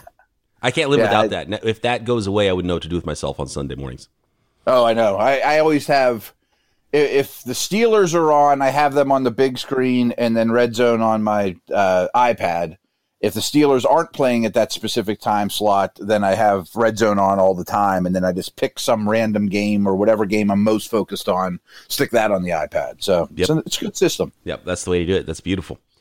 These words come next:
Speaker 2: All right, we got some more games to get to. We'll break down the rest of Week seven schedule.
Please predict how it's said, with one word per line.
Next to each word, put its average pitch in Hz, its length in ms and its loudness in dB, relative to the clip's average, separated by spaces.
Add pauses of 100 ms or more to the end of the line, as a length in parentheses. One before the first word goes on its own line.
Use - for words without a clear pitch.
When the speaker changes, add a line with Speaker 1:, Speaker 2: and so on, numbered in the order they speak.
(380)
Speaker 2:
All 123 80 0
right, 123 180 0
we 143 120 0
got 208 100 -2
some 151 80 -4
more 190 120 0
games 180 200 0
to 160 80 -8
get 202 220 -2
to. 165 240 0
We'll 147 100 0
break 143 240 -2
down 147 160 0
the 127 60 2
rest 131 280 0
of 87 420 -2
Week 101 280 -6
seven 73 520 -6
schedule. 82 380 -8